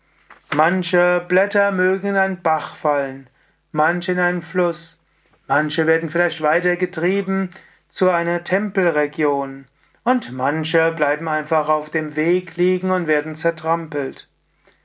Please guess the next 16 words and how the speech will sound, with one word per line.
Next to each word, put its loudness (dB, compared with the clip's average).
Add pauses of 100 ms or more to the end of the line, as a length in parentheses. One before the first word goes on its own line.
(380)
Was 0
macht -2
es -6
dem -2
Baum 0
aus? -6 (760)
Der 0
Baum 2
wächst -2 (120)
und -2
gedeiht, 0 (260)
Blätter 4
fallen 0
hinunter. -4 (680)
Genauso 4
auch 2